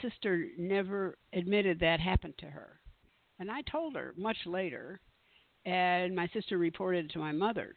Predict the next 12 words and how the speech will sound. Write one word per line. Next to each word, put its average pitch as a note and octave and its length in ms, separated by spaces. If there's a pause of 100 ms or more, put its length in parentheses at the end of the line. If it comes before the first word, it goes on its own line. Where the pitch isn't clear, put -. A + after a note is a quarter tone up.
She F3+ 80
had E3+ 220
this D#3 120 (100)
symbiotic F#3+ 640
relationship D#3+ 800
with C#3+ 160
Mom. D3+ 420 (480)
She G3 200 (1080)
talked G#3 300
to F#3+ 80
her E3 400
frequently, F3 800